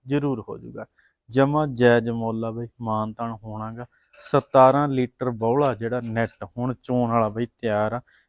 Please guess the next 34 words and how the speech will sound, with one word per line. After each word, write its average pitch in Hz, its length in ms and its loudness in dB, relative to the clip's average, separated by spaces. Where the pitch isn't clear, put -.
ਵੀਹ 156 220 2
ਲੀਟਰ, 139 440 -4
ਵੀਹ 139 180 -2
ਪਲੱਸ 123 420 -4
ਦੁੱਧ 120 200 -4
ਇਹ 113 160 -4
ਆਰਾਮ 113 300 -6
ਨਾਲ 117 120 -6
ਪਾ 104 140 -2
ਦੂਗੀ, 110 240 -8
ਜਿਹੜੇ 123 260 2
ਹਿਸਾਬ 127 300 -2
ਨਾਲ 110 120 -6
ਚੰਗੇ 107 340 -8
ਬੌਲੇ 107 240 -10
ਤੋਂ 117 140 -12
ਕਰਮ 110 280 -8
ਵਾਲੀ 107 180 -8
ਸਟਾਰਟ 143 400 2
ਹੋਈ - 260 -10
ਆ 95 80 -10
ਬਾਈ। 95 140 -14
ਤੇ 147 80 4
ਕਿਸੇ 160 480 0
ਵੀਰ 127 200 0
ਨੂੰ 123 180 -4
ਬੈਡ 120 220 -2
ਪਸੰਦ 110 540 -6
ਆਵੇ, 110 220 -4
ਬਾਈ 107 220 -4
ਨਾਲ 104 160 -10
ਕਨੈਕਟ 104 360 -16
ਕਰ 113 220 -6
ਲਿਓ। 127 160 -4